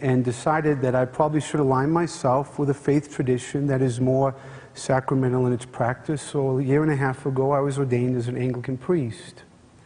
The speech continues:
So I'm still a good Wesleyan, maybe even more so than most of you.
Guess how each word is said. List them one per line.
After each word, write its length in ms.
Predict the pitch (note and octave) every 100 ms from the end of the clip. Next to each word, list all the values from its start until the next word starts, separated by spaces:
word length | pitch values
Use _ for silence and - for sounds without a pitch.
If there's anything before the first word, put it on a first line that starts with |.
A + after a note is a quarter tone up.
| - - - -
So 220 | - - C3
I'm 240 | C3+ B2+
still 320 | - - C#3+
a 40 | B2
good 520 | A#2+ C3 C#3 C3+ C#3
Wesleyan, 640 | C#3 C3+ - C3+ A#2 G#2 - - - - _ - - - - - -
maybe 280 | C3 C3 C3+
even 200 | B2+ B2
more 160 | B2
so 240 | B2+ - A#2+
than 140 | A#2
most 280 | A#2 A2+ -
of 120 | A#2
you. 240 | D3 E3+